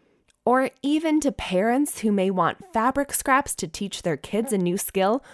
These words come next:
or even do art projects with. And some people suggested donating an already finished quilt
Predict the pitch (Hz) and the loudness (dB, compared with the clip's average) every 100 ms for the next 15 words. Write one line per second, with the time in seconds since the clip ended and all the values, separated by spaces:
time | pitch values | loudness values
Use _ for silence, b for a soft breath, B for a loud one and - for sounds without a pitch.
0 | B B - - - 285 330 247 180 226 | B B 0 0 2 2 4 4 2 -2
1 | - 214 - - 170 147 107 - - 135 | 0 0 0 -2 -4 -2 -4 -4 -4 -6
2 | - - _ _ _ _ _ _ _ _ | -6 -18 _ _ _ _ _ _ _ _
3 | _ _ _ _ _ _ _ - 214 233 | _ _ _ _ _ _ _ -2 0 2
4 | - 330 466 - 151 - 151 214 196 254 | 2 2 2 -4 -6 -4 -4 -4 0 0
5 | 262 - 285 202 196 226 262 262 254 226 | 0 -2 -2 2 2 4 4 2 2 0
6 | - 175 190 220 208 175 - 226 302 - | 0 0 2 2 0 -2 -4 0 0 -2
7 | - - 107 151 | -10 -4 -2 -4